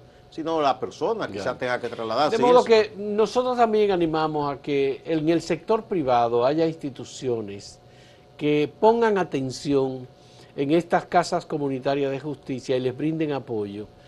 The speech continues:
Speaker 2: Primero porque no es mucho el apoyo que requieren y en segundo lugar porque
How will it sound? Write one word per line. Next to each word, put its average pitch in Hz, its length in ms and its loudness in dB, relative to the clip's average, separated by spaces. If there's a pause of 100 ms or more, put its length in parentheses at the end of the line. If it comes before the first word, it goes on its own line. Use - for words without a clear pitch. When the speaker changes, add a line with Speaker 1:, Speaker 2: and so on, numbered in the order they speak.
(240)
Speaker 2:
Primero 262 240 -2
porque 208 180 2
no 196 100 6
es 208 80 6
mucho 202 320 2
el 185 80 4
apoyo 151 400 0
que 123 80 -8
requieren 110 560 -6
y 135 60 -4
en 139 80 -4
segundo 190 340 -2
lugar 175 380 2
porque 135 320 -8